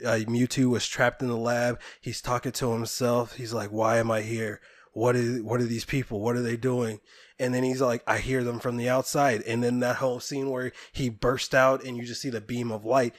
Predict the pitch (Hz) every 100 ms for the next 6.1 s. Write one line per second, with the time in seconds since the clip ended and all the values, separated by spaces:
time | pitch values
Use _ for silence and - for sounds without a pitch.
0 | - _ - 143 139 - - 131 113 127
1 | 151 147 156 147 156 - _ - 131 -
2 | - 139 110 127 143 131 120 139 147 -
3 | 135 - - 139 180 180 185 196 - 143
4 | 120 127 143 135 131 135 127 - - -
5 | _ - - - 147 120 107 101 - 90
6 | -